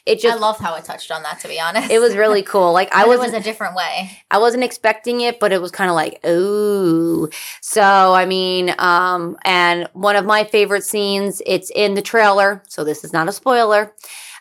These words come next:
Speaker 1: um, is when he's on the steps and he finally kinda owns the Joker and is like, "Fuck it."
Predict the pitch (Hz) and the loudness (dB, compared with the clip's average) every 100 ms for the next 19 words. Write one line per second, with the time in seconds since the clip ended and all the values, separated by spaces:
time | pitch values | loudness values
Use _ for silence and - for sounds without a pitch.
0 | - 185 185 180 180 185 185 185 180 175 | 0 2 2 0 -2 -2 0 2 2 0
1 | 170 254 226 220 - 190 175 175 175 170 | 0 2 2 2 -4 -4 -2 0 0 0
2 | 165 165 165 156 - - 175 170 170 190 | 0 0 -2 -4 -10 -2 0 0 -2 0
3 | 190 185 175 180 165 202 202 190 185 170 | 0 0 -2 -4 2 2 2 0 -2 -2
4 | 151 156 160 - - 233 233 226 220 | -2 -2 -2 -4 0 2 2 0 0